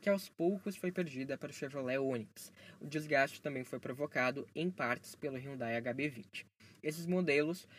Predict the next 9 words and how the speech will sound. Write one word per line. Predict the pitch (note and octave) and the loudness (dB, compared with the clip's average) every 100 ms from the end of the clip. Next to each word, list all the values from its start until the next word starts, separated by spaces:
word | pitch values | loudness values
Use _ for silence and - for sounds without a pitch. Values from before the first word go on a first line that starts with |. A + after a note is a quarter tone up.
| - - | -20 -6
trouxeram | - C3+ C3 C3 B2+ | -4 0 2 4 4
mais | A#2+ A#2+ | 2 2
tecnologia, | - A2+ D3+ E3 D#3 C#3 C#3+ C#3 | -2 -4 0 0 0 0 0 -2
segurança | B2+ B2 B2+ C3 B2+ C3 - C3 C#3+ | -2 -6 -4 -2 -4 -4 -2 -2 0
e | D3+ | -2
modernidade | D3 F#3 D#3+ D#3+ E3+ C#3 B2 B2+ | 2 2 2 2 2 2 2 0
para | B2 - | -8 -10
a | |
categoria, | B2 C3 C#3 F3 C#3+ D3+ | -8 -6 -2 0 0 -2